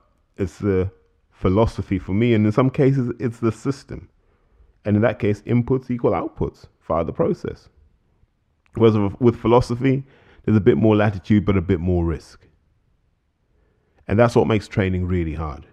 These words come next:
is as a trainer, you've gotta have a firm grip of your philosophy, and you've gotta understand how it applies in virtually every situation.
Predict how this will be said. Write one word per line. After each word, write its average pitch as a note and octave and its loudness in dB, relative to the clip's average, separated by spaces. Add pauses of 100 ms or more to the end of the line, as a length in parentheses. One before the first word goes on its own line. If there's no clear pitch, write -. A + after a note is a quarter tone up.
(160)
is F#2 -4 (800)
as A2+ 2
a G#2+ -4
trainer, C#3 2
you've F2+ 0
gotta A#2+ 4
have G#2 2
a F2+ 0
firm A2 4
grip G#2+ 2
of F#2 -2
your G2 2
philosophy, - -4 (120)
and F#2+ -2
you've F2+ -2
gotta G#2 2
understand G2 0
how F#2+ 0
it F2+ 0
applies F2+ -2
in F2 -2
virtually F2 -4 (200)
every G#2+ -2
situation. G2 -4